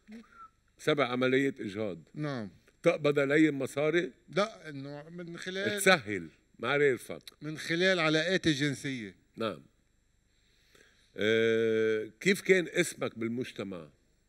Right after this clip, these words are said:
Speaker 2: اسمي؟
Speaker 1: يعني اللي بيسمع باسمك شو يقول؟
Speaker 2: يا باطل، هيدا أكبر أزهر، أكبر حشاش.
Speaker 1: آه، ما بنيت شي، سبعة وأربعين سنة من عمرك ما بنيت شي؟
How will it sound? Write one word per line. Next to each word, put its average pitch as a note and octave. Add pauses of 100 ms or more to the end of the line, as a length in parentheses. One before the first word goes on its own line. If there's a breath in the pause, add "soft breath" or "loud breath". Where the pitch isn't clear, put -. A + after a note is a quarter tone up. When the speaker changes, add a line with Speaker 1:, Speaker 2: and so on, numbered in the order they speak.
(580)
Speaker 2:
اسمي؟ E3+ (1080)
Speaker 1:
يعني A#2+
اللي C3
بيسمع D#3+
باسمك D3
شو D3+
يقول؟ G2+ (1700)
Speaker 2:
يا F#3+
باطل، F#3
هيدا F3
أكبر E3+
أزهر، D3+
أكبر C#3+
حشاش. A#2+ (1600)
Speaker 1:
آه، A2+
ما B2
بنيت E3
شي، E3 (280)
سبعة D3+
وأربعين C3+
سنة D3
من B2
عمرك C3
ما C3
بنيت A2+
شي؟ D#2+